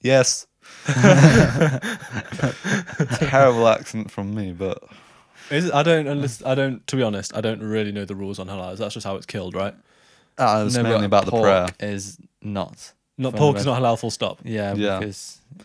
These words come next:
Speaker 2: yeah.
Speaker 3: Ah.
Speaker 1: Basically, if it's
Speaker 3: Oh,
Speaker 1: tasted
Speaker 3: rah, he said. Wait, so someone asked if pork was halal.
Speaker 2: Did they actually? I don't
Speaker 3: Someone
Speaker 2: remember.
Speaker 3: ordered
Speaker 1: Yeah,
Speaker 2: Are
Speaker 1: and
Speaker 2: you
Speaker 1: he
Speaker 2: sure?
Speaker 1: said he,
Speaker 2: I think
Speaker 1: yeah,
Speaker 2: you're
Speaker 1: I
Speaker 2: making that
Speaker 1: said
Speaker 2: shit up.
Speaker 3: Nah, bro,
Speaker 1: No,
Speaker 3: nah,
Speaker 1: no, he
Speaker 3: I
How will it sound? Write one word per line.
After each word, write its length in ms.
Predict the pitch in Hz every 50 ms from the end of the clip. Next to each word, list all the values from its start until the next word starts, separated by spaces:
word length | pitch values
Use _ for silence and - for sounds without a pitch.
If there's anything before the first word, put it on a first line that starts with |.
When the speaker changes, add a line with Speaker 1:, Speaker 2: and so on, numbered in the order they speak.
| _ _ _
Speaker 2:
yeah. 220 | - 98 95 95 95 101 _ _ _ _ _
Speaker 3:
Ah. 60 | -
Speaker 1:
Basically, 760 | 127 135 139 - 170 160 - - 156 147 135 131 131 - - -
if 240 | 127 120 - -
it's 160 | 123 120 - 147
Speaker 3:
Oh, 180 | 160 185 175
Speaker 1:
tasted 200 | 147 127 127 151
Speaker 3:
rah, 260 | 160 170 160 139 127
he 120 | 123 147 156
said. 340 | - - 139 135 139 139 - - _ _ - - _ _ _ _ _ - - - _ _ _ _ -
Wait, 120 | 165 160 -
so 120 | - 165
someone 300 | 156 214 208 202 190 180
asked 340 | 180 151 151 147 135 - -
if 180 | 135 - _ -
pork 300 | - 156 143 - - -
was 120 | 127 -
halal. 400 | 131 123 123 120 113 104 101 104 _ _ _ _ _ _ _ _ _ -
Speaker 2:
Did 120 | - 190
they 60 | 233 233
actually? 260 | 226 202 - - 113
I 20 | 113
don't 80 | 139 147
Speaker 3:
Someone 180 | 196 214 -
Speaker 2:
remember. 220 | 175 170 139 135 143
Speaker 3:
ordered 260 | 135 127 123 - -
Speaker 1:
Yeah, 0 |
Speaker 2:
Are 80 | 127 120
Speaker 1:
and 80 | 120
Speaker 2:
you 80 | 120 113
Speaker 1:
he 140 | 113 180 170
Speaker 2:
sure? 100 | 247 208
Speaker 1:
said 240 | - 165 156 139 135
he, 80 | 139
Speaker 2:
I 120 | 113 143 127
think 520 | - - - - - - - - 254 -
Speaker 1:
yeah, 160 | - - 165 170
Speaker 2:
you're 120 | 165 160 135 - 156 160
Speaker 1:
I 40 | 160
Speaker 2:
making 180 | 156 156 156
that 60 | 147 131
Speaker 1:
said 80 | 120 -
Speaker 2:
shit 140 | - 131
up. 160 | 123 120 110 101
Speaker 3:
Nah, 240 | 95 90 90 87 80
bro, 140 | - 90 92
Speaker 1:
No, 80 | - 113
Speaker 3:
nah, 140 | 131 127
Speaker 1:
no, 60 | 123 120
he 40 |
Speaker 3:
I 80 | 117